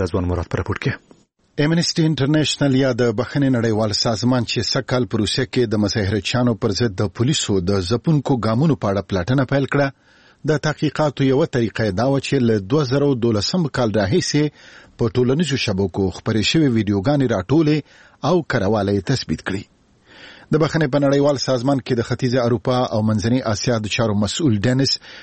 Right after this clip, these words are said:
Speaker 2: کریوشیف وایي، که په ټولنیزو شبکو کې د خپرېدونکو تصویرونو صحت ثابت شي، د بشري حقونو په اړه له پلټنو سره زیاته مرسته کولی شي. خو په ټولنیزو شبکو ویشل شوي تصویرونه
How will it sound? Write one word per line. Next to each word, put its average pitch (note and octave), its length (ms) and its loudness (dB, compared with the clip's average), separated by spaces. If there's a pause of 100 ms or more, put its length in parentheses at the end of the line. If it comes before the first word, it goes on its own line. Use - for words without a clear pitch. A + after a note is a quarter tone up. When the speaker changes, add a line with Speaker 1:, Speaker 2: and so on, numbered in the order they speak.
(120)
Speaker 2:
کریوشیف A#2+ 640 0
وایي، C#3 240 2 (360)
که E3 80 -4
په E3 160 0
ټولنیزو D#3 420 2
شبکو F#2+ 460 -2
کې F2 240 -2
د A2+ 160 0
خپرېدونکو C#3 560 0
تصویرونو C3+ 560 0
صحت A#2 340 -2
ثابت G#2 340 -2
شي، - 180 2 (500)
د E3+ 80 2
بشري D#3+ 320 2
حقونو C#3 340 0
په D3+ 140 0
اړه D3 180 4
له A2+ 60 0
پلټنو C#3 440 0
سره E2 260 -4 (220)
زیاته G#2 420 0
مرسته A#2+ 280 -2
کولی F#2 300 0
شي. F#2 200 -2 (760)
خو F#3+ 140 2
په E3+ 180 -2
ټولنیزو E3 400 2
شبکو G#2 480 -2
ویشل A2+ 300 0
شوي E3+ 240 2
تصویرونه D3+ 540 0